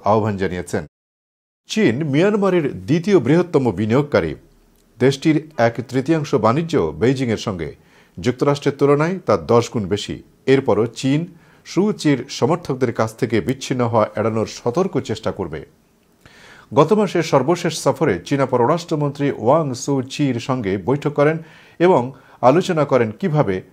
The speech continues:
ভারত মহাসাগরে বিভিন্ন বিনিয়োগ প্রকল্পে সহযোগিতা করা যায়।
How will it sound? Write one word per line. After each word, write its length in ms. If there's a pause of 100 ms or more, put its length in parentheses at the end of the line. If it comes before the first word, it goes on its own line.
(140)
ভারত 340
মহাসাগরে 580 (100)
বিভিন্ন 420
বিনিয়োগ 340
প্রকল্পে 420
সহযোগিতা 520
করা 220
যায়। 240